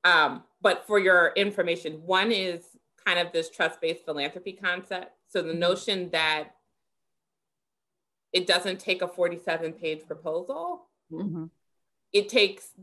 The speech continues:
Speaker 1: or that, that you're leaning into
Speaker 2: Mm-hmm.
Speaker 1: having communication as opposed to
Speaker 2: Mm-hmm.
Speaker 1: having a fully fledged out plan. You're, you're leaning into the journey with us to make it
Speaker 2: Mm-hmm.
Speaker 1: work as opposed to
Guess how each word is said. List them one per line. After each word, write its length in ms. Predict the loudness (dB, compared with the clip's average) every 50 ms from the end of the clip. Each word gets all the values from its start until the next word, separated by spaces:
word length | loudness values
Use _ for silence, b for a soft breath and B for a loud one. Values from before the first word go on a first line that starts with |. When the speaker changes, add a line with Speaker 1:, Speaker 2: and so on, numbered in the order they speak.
| -4 2
Speaker 1:
or 220 | 4 6 6 6 6
that, 320 | 4 2 2 0 -2 0
that 200 | 0 0 2 2
you're 120 | 2 2 2
leaning 460 | 2 4 4 4 4 4 2 2 0
into 800 | -2 -2 -4 -4 -6 -8 -10 -10 -8 -6 -6 -4 -6 -6 -8 -10 -16 _ _ -4
Speaker 2:
Mm-hmm. 80 | 0
Speaker 1:
having 600 | 0 0 0 0 0 -2 -2 -2 -4 -6 -8 -10 -14 _ _ _ _ _ _ _ _
communication 800 | -8 -4 -2 0 0 0 -2 -2 -2 -2 -2 -2 -2 -2 -2 0
as 200 | 0 0 0 0 -2
opposed 600 | -4 -2 0 0 0 0 0 -4 -10 -14 -14 -10
to 420 | -10 -8 -8 -8 -8 -8 -10 -12 -16 _ _ -14
Speaker 2:
Mm-hmm. 300 | -14 -12 -12 -10 -10 -10 -12 -12 _ _ _ _ _ _ _ _ _ _ _ _ _ _ _ _ _ _ -20 -12 -6
Speaker 1:
having 520 | -4 -4 0 2 2 2 2 2 -2 -4 -4
a 80 | -4 -6 -6 -6 -6
fully 420 | -2 0 0 0 0 -4 -6 -10 -12
fledged 400 | -6 -2 0 0 0 -2 -4 -8
out 260 | -10 -10 -10 -12 -10 _
plan. 360 | 0 2 2 2 0 -2 -6
You're, 180 | -6 -6 -8 -8 -12 -16 -14
you're 200 | -8 -2 -2 0
leaning 320 | 0 2 2 2 2 2 2
into 200 | 0 0 -2 -4 -6
the 100 | -6 -8
journey 380 | -2 0 0 0 0 0 -2 0
with 220 | -2 -2 -2 0
us 220 | 0 -2 -2 -2 -2
to 100 | -2 -2
make 200 | 0 0 -2 -4
it 40 | -6
Speaker 2:
Mm-hmm. 80 | -2 0
Speaker 1:
work 200 | 0 0 2 0
as 140 | -2 -2 -2
opposed 540 | -6 -4 -2 0 0 0 -2 -6 -14 -12 -10
to 340 | -8 -6 -6 -6 -8 -10